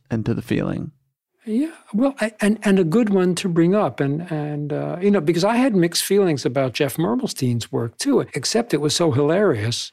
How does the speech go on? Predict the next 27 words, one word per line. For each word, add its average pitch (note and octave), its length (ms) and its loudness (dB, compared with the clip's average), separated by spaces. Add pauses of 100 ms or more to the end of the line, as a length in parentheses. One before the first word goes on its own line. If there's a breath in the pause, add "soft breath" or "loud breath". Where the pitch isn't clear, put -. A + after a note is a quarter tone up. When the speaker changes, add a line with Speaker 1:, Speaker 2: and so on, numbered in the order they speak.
(160)
Speaker 2:
so - 180 0
many D3 260 4
times C3 520 -4
that B2+ 160 -2
I B2+ 140 -4
just C3 320 -4
thought, B2 260 -12 (100)
"Oh, B2+ 160 -12 (280 soft breath)
well, C3+ 100 -2
maybe D3 320 4
he C#3+ 200 2
is E3 140 2
doing B2+ 340 2
a B2 40 0
service C3 460 -2
and C3+ 100 -2
he B2+ 200 -4
is F#3 180 2
documenting D3 800 -2 (120)
a D3 100 0
time G3+ 680 0
in D3+ 120 0
our D3 380 -2
lives." B2 680 -6 (720 soft breath)
Oh, C#3+ 320 2
this D3+ 280 0
one. G2+ 260 -2